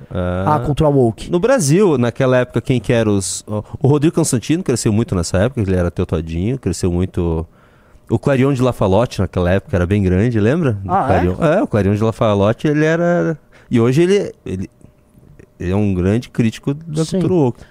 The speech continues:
Speaker 2: Boa parte da, da direita é formada por ex-ateus todinhos, né? E a Real, que, que tá nesse, nesse papo, a, a cultura woke veio e engoliu essa turma.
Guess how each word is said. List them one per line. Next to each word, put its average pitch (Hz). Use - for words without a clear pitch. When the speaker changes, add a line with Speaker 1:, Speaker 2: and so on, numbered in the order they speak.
Speaker 2:
Boa 349
parte -
da, 190
da 151
direita 143
é -
formada 147
por 147
ex-ateus 135
todinhos, 110
né? 107
E 135
a 131
Real, 147
que, 98
que -
tá 113
nesse, 110
nesse 117
papo, 104
a, 131
a 123
cultura 143
woke 165
veio 160
e 208
engoliu 226
essa -
turma. 110